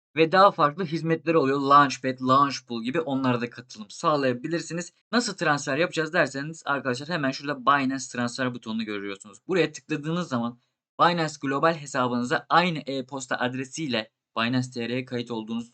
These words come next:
Binance Global hesabınıza aynı e-posta adresiyle kayıt olmanız gerekiyor.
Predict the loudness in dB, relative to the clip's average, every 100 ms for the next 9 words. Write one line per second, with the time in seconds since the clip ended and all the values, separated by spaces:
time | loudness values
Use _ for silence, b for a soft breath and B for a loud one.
0 | _ -8 -6 -8 -6 -4 -2 -2 -2 -6
1 | -6 -10 -12 _ _ 0 0 0 -2 -4
2 | -4 -4 -2 -2 -2 -6 -6 -8 -4 -6
3 | -6 -6 -4 -6 -6 -6 -4 -2